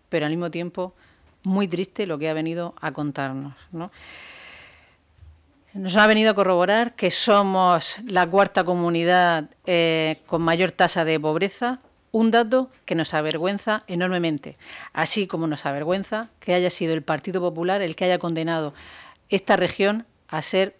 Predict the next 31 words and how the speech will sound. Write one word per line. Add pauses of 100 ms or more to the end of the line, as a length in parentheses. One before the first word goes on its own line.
una
región (400)
pobre (100)
y
que
se
mantenga (180)
en
esa (360)
pobreza. (760)
Hemos
visto (260)
que
la
pobreza
en
la
región
de
Murcia
está
descontrolada, (500)
es (120)
un
caos, (520)
no
hay
datos,
no
hay
estudios,